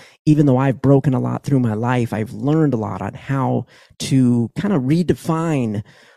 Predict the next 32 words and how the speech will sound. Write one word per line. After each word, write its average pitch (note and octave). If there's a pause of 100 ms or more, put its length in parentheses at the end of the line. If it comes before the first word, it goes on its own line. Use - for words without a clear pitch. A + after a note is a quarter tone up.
who E3
I C#3+
am C#3+
through C3+
those A#2
broken B2
moments A#2+
so A#2+
that G#2+
as C3+
I B2
face B2
new E3+
challenges E3+
in E3
life, E3+
I'm B2+
unbreakable. A#2 (300)
I C3
learn C3+
new C#3+
ways A#2+
to A#2
face G#2+
challenges. A2 (100)
And, A2+
uh, G#2 (300)
it's -
been D3+
so C#3+
exciting B2
to A#2